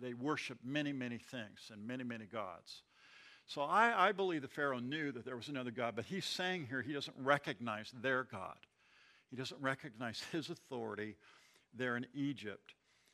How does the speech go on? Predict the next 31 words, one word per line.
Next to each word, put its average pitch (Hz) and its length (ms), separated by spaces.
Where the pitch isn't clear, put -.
And 113 120
the 131 80
only 156 200
place - 300
Pharaoh 139 640
will 151 200
release 180 560
these 180 220
people 135 560
to 127 220
is 110 100
back 143 520
to 165 260
work. 143 400
I 139 80
mean, 127 140
that's 135 200
what 127 120
he, 135 160
uh, 143 140
"I'll 143 200
let 156 140
'em 139 120
go, 151 200
but 123 100
they 143 80
gotta 151 160
go 120 120
back 120 380
to 127 100
work." 120 320